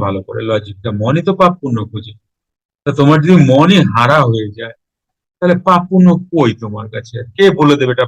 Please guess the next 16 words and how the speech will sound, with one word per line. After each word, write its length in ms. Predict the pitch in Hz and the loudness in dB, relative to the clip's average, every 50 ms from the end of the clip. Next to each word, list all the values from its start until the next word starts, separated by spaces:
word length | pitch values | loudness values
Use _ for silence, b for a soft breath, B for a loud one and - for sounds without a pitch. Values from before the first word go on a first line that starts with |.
| - | -2
পাপ, 200 | - 120 117 113 - _ _ _ _ _ | 0 0 0 0 -2 _ _ _ _ _
এটা 200 | _ _ - 120 120 - | _ _ -10 -8 -4 -2
পাপ 140 | 120 113 113 113 | -4 -4 -4 -6
না? 140 | 113 107 101 104 _ _ _ _ _ _ _ _ _ _ _ _ _ _ _ _ _ _ _ _ _ _ _ _ _ _ - | -16 -16 -18 -18 _ _ _ _ _ _ _ _ _ _ _ _ _ _ _ _ _ _ _ _ _ _ _ _ _ _ -2
কে 60 | 180 180 160 - | -2 0 0 2
বলার 240 | 175 185 208 202 180 | 2 2 2 2 0
সে 140 | 185 190 185 185 | 0 -2 -2 -2
তো 60 | 202 190 | -2 -2
নেই। 220 | 196 214 208 151 - - - _ _ _ _ _ _ _ _ _ _ _ _ _ _ _ _ _ _ _ _ _ _ _ _ _ _ _ _ _ _ _ _ _ _ _ _ _ _ _ _ _ _ _ _ _ _ _ _ _ _ _ _ _ _ _ _ _ - | -2 -2 -2 -4 -6 -8 -14 _ _ _ _ _ _ _ _ _ _ _ _ _ _ _ _ _ _ _ _ _ _ _ _ _ _ _ _ _ _ _ _ _ _ _ _ _ _ _ _ _ _ _ _ _ _ _ _ _ _ _ _ _ _ _ _ _ -8
কি 40 | 226 | -6
বুঝতে 280 | 202 143 117 123 - 110 | -4 -4 -4 -6 -6 -10
পারছো? 340 | 101 104 - - _ _ _ _ _ _ _ _ _ _ _ _ _ _ _ _ _ _ _ _ _ _ _ _ _ _ _ _ _ - | -10 -10 -12 -14 _ _ _ _ _ _ _ _ _ _ _ _ _ _ _ _ _ _ _ _ _ _ _ _ _ _ _ _ _ 0
লজিকটা 460 | 117 127 156 151 233 233 233 254 254 | 0 2 2 2 0 0 2 2 2
বুঝতে 260 | 247 254 254 254 254 208 151 | 2 2 0 0 0 0 0
পারছো? 280 | 139 127 - - - 107 - _ _ _ _ _ _ _ _ _ _ _ _ _ _ _ _ _ _ _ _ _ _ _ _ _ _ _ _ _ _ _ _ _ _ _ _ _ _ _ _ _ | -2 -4 -6 -14 -20 -20 -20 _ _ _ _ _ _ _ _ _ _ _ _ _ _ _ _ _ _ _ _ _ _ _ _ _ _ _ _ _ _ _ _ _ _ _ _ _ _ _ _ _
পাপ 140 | - 196 180 | -6 -6 -6